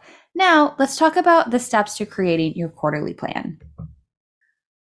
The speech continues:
While most people do start this at the beginning of the year and use the natural quarters of the year, like Q one is January, February, and March,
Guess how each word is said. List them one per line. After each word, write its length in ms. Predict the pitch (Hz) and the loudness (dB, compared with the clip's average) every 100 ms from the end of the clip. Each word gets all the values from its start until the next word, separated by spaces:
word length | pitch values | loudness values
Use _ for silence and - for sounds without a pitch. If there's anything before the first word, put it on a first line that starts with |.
| _ | _
While 500 | 277 339 294 277 254 | 2 4 6 4 4
most 340 | 254 415 466 | 4 4 2
people 220 | 311 262 247 | 0 2 0
do 280 | 190 285 | 2 2
start 380 | 349 - 247 247 | 4 4 2 2
this 180 | 214 202 | 0 0
at 100 | 190 | -2
the 60 | 190 | -2
beginning 320 | 190 190 180 | 0 0 0
of 100 | 165 | -2
the 80 | 190 | -4
year 340 | 277 311 311 | -2 0 0
and 200 | - 226 | 0 -2
use 180 | 208 196 | -2 -2
the 80 | 208 | -2
natural 460 | 208 220 240 277 | 0 0 -2 -6
quarters 480 | 262 214 180 175 175 | -8 -4 -2 -2 -2
of 140 | 170 | -4
the 80 | 165 | -4
year, 260 | 165 165 208 | -2 0 2
like 240 | 214 - | 0 0
Q 260 | - 214 202 | -6 -2 0
one 220 | 175 165 | 0 0
is 200 | 165 165 | -4 -4
January, 360 | 208 202 185 180 | -4 -2 0 -2
February, 360 | 175 165 160 | -4 -4 -4
and 80 | 185 | 0
March, 380 | 320 262 - | 0 0 -2